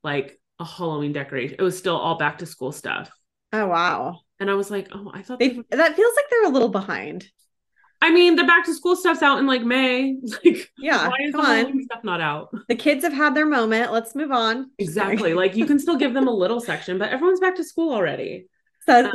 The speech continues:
Speaker 2: says the two that don't have children. <laughs>
Speaker 1: Exactly. Don't people order this stuff online anyway?
Speaker 2: Yeah. God. <laughs>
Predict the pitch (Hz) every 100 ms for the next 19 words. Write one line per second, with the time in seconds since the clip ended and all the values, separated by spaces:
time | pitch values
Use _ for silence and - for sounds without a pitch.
0 | - 262 254 247 269 220 302 233 220 214
1 | 196 208 196 247 190 190 185 269 - 190
2 | 170 165 196 220 - - _ _ _ _
3 | _ 403 - - _ - _ - 262 269
4 | 311 349 349 285 294 302 294 330 285 262
5 | 247 - 196 202 214 220 254 185 175 -
6 | - 247 262 208 180 165 -